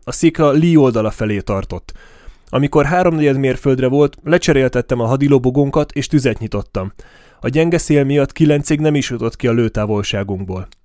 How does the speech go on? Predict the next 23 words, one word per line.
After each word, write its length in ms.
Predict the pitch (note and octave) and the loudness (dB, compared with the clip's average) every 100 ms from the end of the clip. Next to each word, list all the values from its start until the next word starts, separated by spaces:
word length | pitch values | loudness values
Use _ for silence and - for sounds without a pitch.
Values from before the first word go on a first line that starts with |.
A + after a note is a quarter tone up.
| - _ _ _ _ | -20 _ _ _ _
Kettőkor 680 | - F3 - D3 - C#3+ - - | -2 0 2 2 4 2 2 -2
egy 160 | D3 | 0
ellenséges 600 | D#3 E3 D3 C#3 C3 B2 | 2 2 2 0 -2 -2
hajó 220 | C3+ B2+ A#2+ | 0 0 0
futott 340 | C3+ C3 A#2 | -2 -4 -4
ki 100 | A2+ | -6
Fort 320 | - B2+ B2+ | -4 -4 -2
Royalból, 640 | A#2+ A#2+ A#2+ A#2+ C#3 D3 - | -2 -2 -2 0 0 0 -4
és 180 | C3+ - | -8 -6
a 40 | |
szikla 360 | B2+ D3+ D3 D3+ | -2 -2 0 -2
szél 280 | - D#3+ D3+ | 0 2 2
felőli 420 | - C3 A#2 A2+ | 2 2 2 2
oldalán 380 | A#2+ A#2 G#2 G#2 | 0 -2 -4 -4
kezdett 380 | A2 G#2+ G#2+ - | -6 -6 -8 -6
cirkálni. 580 | A2 G2 A2+ F#2 G2 - _ _ _ - - | -8 -6 -6 -8 -10 -16 _ _ _ -18 -6
Már 160 | A#2+ | -2
tudtam, 380 | - E3 - D3+ | 2 2 2 0
hogy 140 | C3+ | 0
hamarosan 480 | - C#3 C3+ A#2+ C3 | 0 2 2 0 -2
megtámadják 680 | B2+ B2 A2+ G#2 G2+ G2 - | -2 -2 -2 -4 -6 -8 -8
a 40 | |
sziklát.” 520 | - G2+ G#2 F2+ - | -10 -10 -10 -12 -12